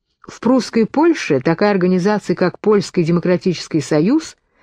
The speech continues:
подготовляла созданию польского государства,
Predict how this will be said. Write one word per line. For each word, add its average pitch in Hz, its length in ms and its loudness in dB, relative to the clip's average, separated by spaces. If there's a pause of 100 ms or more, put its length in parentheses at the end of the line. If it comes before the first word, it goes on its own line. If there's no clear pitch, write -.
(300)
подготовляла 185 680 0
созданию 202 600 0
польского 190 500 -2
государства, 160 880 -4